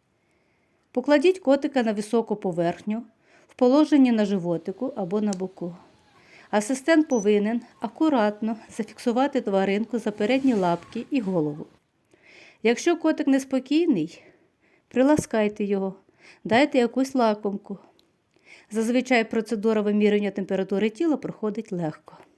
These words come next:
не боляче. Але лякливі або розгнівані котики можуть чинити супротив,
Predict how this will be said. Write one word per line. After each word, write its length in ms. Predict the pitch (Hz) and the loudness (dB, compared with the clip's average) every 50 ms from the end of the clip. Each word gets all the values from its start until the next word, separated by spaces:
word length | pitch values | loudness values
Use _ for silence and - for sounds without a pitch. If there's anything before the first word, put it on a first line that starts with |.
| _ _ _ _ _ _ - | _ _ _ _ _ _ -6
не 160 | 190 208 277 | -2 -2 0
боляче. 520 | 294 269 247 220 208 202 202 202 - - - _ _ - - _ _ _ _ _ _ _ _ _ _ _ _ _ _ _ _ _ _ - - - _ _ - | 0 0 0 0 0 -2 -4 -6 -10 -16 -20 _ _ -20 -20 _ _ _ _ _ _ _ _ _ _ _ _ _ _ _ _ _ _ -20 -20 -20 _ _ -2
Але 240 | 240 220 240 247 | 0 2 4 4
лякливі 640 | 240 247 254 254 - 277 302 311 311 233 170 151 - - _ _ - - - _ - | 4 4 2 0 0 2 4 4 4 2 0 -4 -8 -12 _ _ -20 -20 -20 _ -6
або 240 | 185 175 214 240 226 | -2 2 2 4 4
розгнівані 640 | 214 208 214 220 233 269 311 339 359 311 277 247 | 2 2 2 2 4 4 4 6 6 6 6 6
котики 580 | - - 170 156 151 - 156 - - - 160 - - - - - _ _ _ _ _ _ _ | 4 0 0 0 -2 -4 -10 -16 -16 -18 -20 -20 -20 -20 -20 -20 _ _ _ _ _ _ _
можуть 300 | - 214 269 302 349 330 | 0 2 2 2 0 -2
чинити 440 | - - 226 208 226 262 262 262 311 | -2 -2 0 2 2 2 2 0 -2
супротив, 600 | 311 - 294 - 240 226 208 196 202 - 202 202 | -4 -6 -6 -2 0 0 2 0 0 -4 -6 -8